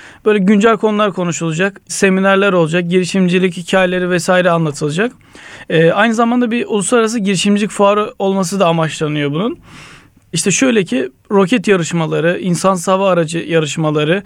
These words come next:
onun haricinde yapay zeka yarışmaları gibi birçok alanda da yarışmalar tertip edilmesi planlanıyor. Böyle bir program var. Bu, dediğimiz gibi,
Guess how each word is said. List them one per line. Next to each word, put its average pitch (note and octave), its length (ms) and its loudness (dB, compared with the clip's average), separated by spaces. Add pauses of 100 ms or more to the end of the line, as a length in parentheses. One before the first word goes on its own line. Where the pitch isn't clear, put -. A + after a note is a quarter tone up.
(340)
onun F#3 260 2
haricinde F3 520 0
yapay F3 360 2
zeka F3+ 320 -2
yarışmaları F3 540 0
gibi F3 260 0
birçok F#3+ 260 0
alanda D#3+ 340 2
da G#3+ 80 0
yarışmalar F3 580 0 (400)
tertip E3+ 300 -2
edilmesi E3 480 0
planlanıyor. D3+ 640 -2 (440)
Böyle G#3 240 2
bir B3+ 180 -4
program G3 520 0
var. C4+ 180 -4 (580)
Bu, A3 280 -2
dediğimiz G3+ 520 0
gibi, F#3 320 0